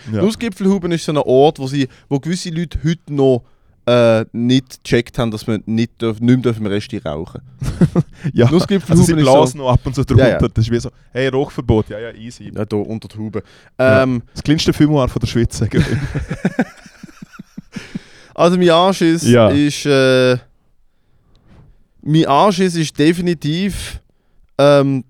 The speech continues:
Speaker 2: zwei Tage vor, vor dem grössten, äh, Sportwettkampf von meinem Leben bis jetzt, äh,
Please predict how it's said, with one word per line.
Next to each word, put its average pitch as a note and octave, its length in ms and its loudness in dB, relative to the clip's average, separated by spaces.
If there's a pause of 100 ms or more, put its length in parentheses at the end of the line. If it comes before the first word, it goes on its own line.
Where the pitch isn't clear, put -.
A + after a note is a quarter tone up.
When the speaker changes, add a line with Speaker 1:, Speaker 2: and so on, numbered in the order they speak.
Speaker 2:
zwei C#3+ 320 0
Tage D#3 460 -2
vor, C#3 400 0
vor C3+ 180 -2
dem B2+ 100 -4
grössten, C#3 540 -2
äh, B2 200 -2
Sportwettkampf C3+ 760 -4
von B2 140 -4
meinem B2 160 0
Leben B2+ 400 -2
bis C3 160 -10
jetzt, - 500 -4
äh, A#2 280 0